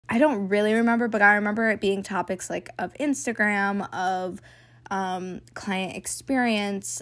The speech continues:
of think-, like, things that other people were making that virtual assistants needed that was just basically a copy and paste for what I saw successful virtual assistant coaches doing. And oh my gosh, this was at the beginning of twenty twenty-one,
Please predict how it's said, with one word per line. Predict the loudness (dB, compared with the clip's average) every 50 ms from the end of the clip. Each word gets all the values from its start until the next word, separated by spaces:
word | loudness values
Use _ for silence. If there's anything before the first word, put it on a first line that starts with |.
| -6
of | -2 0 0 0 0 0
think-, | -2 -4 -4 -2 -2
like, | -2 -2 -2 -2 -4 -8
things | -2 -2 0 0 0 -2 -2
that | -2 0 0 0 -2 -4 -8 _ _ _ _ _ _ _ _ _ _ -20 _ -2 2
other | 2 2 4
people | 2 0 0 2
were | 2 2
making | 2 0 0 -2 -2 -4 -2
that | -2 -4 -4 -6 -12 -20 _ -2
virtual | 0 0 0 0 -2 -6
assistants | -4 -6 -8 -6 -6 -8 -8 -8
needed | -10 -10 -8 -8 -8 -6
that | -6 -6 -6 -6
was | -8 -8
just | -4 -2 -2 -2 -2 -6 -8 -4
basically | -2 -2 -2 -2 -2 -2 0 -2
a | -2
copy | -2 -2 -2 -2 0 -2
and | -4 -4
paste | -6 -8 -8 -6 -8 -8 -10 -12 -20 -20 -20 -20 -20 -20 -20
for | -16 -4 0 0 0 0 0 -2 -4 -4 -6 -8 _ _ -4
what | -2 0
I | 0 0 -2
saw | -2 -4 -4 -4 -4
successful | -6 -8 -8 -6 -8 -8 -8 -6 -6 -6 -6
virtual | -4 -6 -8 -6 -6 -6
assistant | -6 -6 -8 -8 -8 -8 -4
coaches | -4 -6 -4 -6 -10 -6 -2
doing. | -2 -4 -4 -4 -14 -18 -20 _ -20 _ _ -20 _ _ -20 _ _ _ -20 -20 -18 -8
And | -6 -6 -2
oh | 2 2 2 4
my | 4 4 2 2
gosh, | 2 -2 -4 -4 -6 -8 -8 -2
this | 0 0 0 2 0
was | 0 0
at | 2 0 0 -2 _ _ _ _ _ -8
the | -6 -6 -6 -8 -10 -12
beginning | -14 -14 -14 -14 -18 -18 -8 -6 -6 -4 -4 -4 -4 -4 -4 -4 -4 -6
of | -6 -8 -8 -8 -8 -10
twenty | -14 -14 -8 -6 -6 -6 -6 -6 -10
twenty-one, | -10 -10 -10 -10 -10 -10 -8 -8 -8 -8 -8 -8 -8 -10 -10 -10 -10 -10 -10 -10 -10 -10 -10